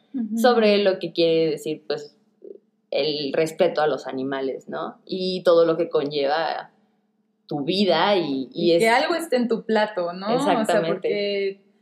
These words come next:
Speaker 1: Es lo que te digo, somos súper dependientes,
Speaker 2: Ujú.
Speaker 1: súper dependientes del sistema y como decir, no, pues, o sea, voy al súper o voy a cualquier otro lugar y compro algo, pero no nos preguntamos ni siquiera de dónde viene y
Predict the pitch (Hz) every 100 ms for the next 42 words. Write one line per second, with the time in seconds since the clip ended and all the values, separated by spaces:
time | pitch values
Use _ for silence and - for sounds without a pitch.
0 | _ - 240 269 277 233 233 240 233 233
1 | 254 277 - - 330 330 320 285 262 214
2 | 220 220 240 277 277 202 180 - - 190
3 | 170 - 339 339 381 349 240 214 226 247
4 | 226 208 190 - 214 220 240 240 202 202
5 | 185 190 214 196 - _ _ _ 233 277
6 | 240 196 - 202 220 202 202 302 330 339
7 | 339 339 330 320 277 277 240 202 220 254
8 | 269 254 220 - 247 269 262 254 240 214
9 | 208 220 240 220 202 190 - 233 247 294
10 | 285 269 254 233 247 233 226 202 202 208
11 | 247 320 - 247 214 202 220 226 214 208
12 | - 190 208 208 196 190 247 277 269 285
13 | 277 262 240 240 247 233 190 180